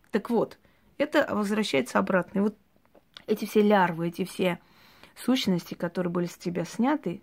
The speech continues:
содраны, возвращаются тому человеку, который это сделал. Начинается в жизни паника. Все те люди, которые знают лично этих людей, был момент, когда я говорила, что их няня это всё подкидывает и делает. Они мне не верили.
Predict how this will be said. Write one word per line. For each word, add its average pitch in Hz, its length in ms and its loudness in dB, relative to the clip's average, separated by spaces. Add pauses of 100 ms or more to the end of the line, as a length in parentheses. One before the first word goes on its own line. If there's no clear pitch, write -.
(120)
содраны, 160 540 -4 (420)
возвращаются 185 640 2
тому 214 300 2
человеку, 180 340 -4
который 220 300 -4
это 185 120 -8
сделал. 165 320 -8
Начинается 240 920 0 (440)
в - 40 -4
жизни 202 300 4
паника. 170 480 -2
Все - 280 0
те 190 400 4 (440)
люди, 190 380 4
которые 190 460 2
знают 247 520 6
лично 190 380 0
этих 170 300 -6
людей, 180 360 0 (280)
был 226 120 8
момент, 247 360 6
когда 190 280 2
я 196 160 6
говорила, 190 400 4
что - 180 -4
их 185 180 0
няня 175 340 4
это 160 160 -4
всё 165 180 -4
подкидывает 175 600 -2
и 185 40 0
делает. 165 540 -2
Они 190 180 0
мне 214 160 4
не 208 140 4
верили. 165 500 0